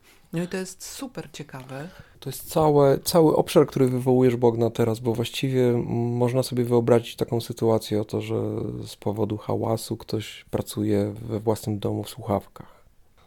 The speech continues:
Speaker 2: Zysk jest taki, że być może jego koncentracja jest trochę lepsza, albo inaczej,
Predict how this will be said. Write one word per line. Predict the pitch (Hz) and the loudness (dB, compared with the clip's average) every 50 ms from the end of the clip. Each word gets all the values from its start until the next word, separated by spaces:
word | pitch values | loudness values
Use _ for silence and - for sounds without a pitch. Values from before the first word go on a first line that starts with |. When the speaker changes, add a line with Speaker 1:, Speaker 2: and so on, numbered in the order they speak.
| _ _ - | _ _ -10
Speaker 2:
Zysk | - 117 117 151 175 175 - | -8 0 2 2 2 2 0
jest | 147 120 - - | -2 -2 2 2
taki, | 139 135 - - 123 | 2 2 2 -2 -2
że | 117 123 120 | -2 -2 -4
być | 117 127 123 - | -4 -4 -4 -2
może | 131 127 127 123 120 120 117 113 - - 170 180 - | 0 2 2 2 2 0 0 -2 -6 -8 -12 -16 -12
jego | 151 - 120 117 120 | -4 -4 -2 -2 -2
koncentracja | - - 123 117 - - 113 - 123 123 120 - - - 117 | -4 -2 -4 -4 -4 -6 -6 -2 0 -2 -2 -2 -2 -4 -4
jest | 113 110 - - _ | -4 -4 -8 -12 _
trochę | - 117 110 - 117 113 | -8 -8 -4 -2 -4 -2
lepsza, | 110 113 117 113 - - - 117 120 | 0 0 0 -2 -2 -6 -4 -2 0
albo | 131 127 117 113 113 107 | 4 4 4 4 4 0
inaczej, | 107 104 107 104 - - 117 117 113 | 0 0 -4 -8 -6 -4 -4 -4 -4